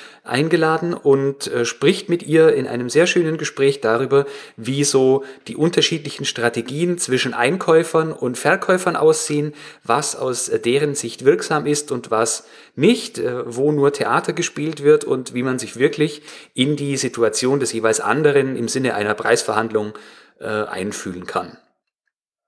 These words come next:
Er bespricht grundsätzlich die Frage, ob, äh, Einkauf und Verkauf nicht natürliche Feinde sind, ob, äh,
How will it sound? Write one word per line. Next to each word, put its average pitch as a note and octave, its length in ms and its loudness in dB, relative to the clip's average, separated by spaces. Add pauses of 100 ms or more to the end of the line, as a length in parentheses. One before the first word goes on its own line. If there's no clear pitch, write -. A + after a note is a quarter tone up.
(420)
Er F#2+ 100 -2
bespricht - 640 -8
grundsätzlich D#3 720 2
die A#2 100 -12
Frage, B2 500 -2
ob, - 360 -8
äh, A2+ 280 0 (140)
Einkauf D#3 580 0
und B2 360 -4
Verkauf D3 640 -2
nicht B2 300 -4 (340)
natürliche E3 560 0
Feinde C3+ 380 0
sind, D3+ 340 -2 (380)
ob, - 320 0
äh, A2+ 480 0